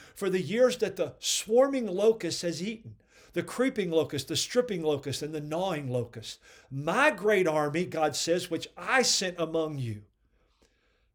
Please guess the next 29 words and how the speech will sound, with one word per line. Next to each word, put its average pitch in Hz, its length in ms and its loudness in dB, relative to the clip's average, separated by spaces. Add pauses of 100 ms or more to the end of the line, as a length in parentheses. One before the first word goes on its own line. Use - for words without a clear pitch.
This 180 220 -2
is - 180 -6
what 185 200 0
God 180 240 0
not 175 200 0
only 175 220 -4
has 160 220 -4
brought 165 420 -2
about 185 420 -2
by 156 140 -4
our 180 200 -2
choices 175 800 0 (360)
and 160 180 -6
his 165 180 -2
grace 196 460 0
and 165 140 -4
love, 170 540 0 (800)
as 185 260 2
he's 214 260 0
the 202 80 4
one 185 280 0
who 185 180 -2
sent 311 500 0
the 175 100 -4
locusts, 143 600 0 (220)
the 190 120 0
struggles, 175 720 -2
the 175 80 0
troubles 175 680 2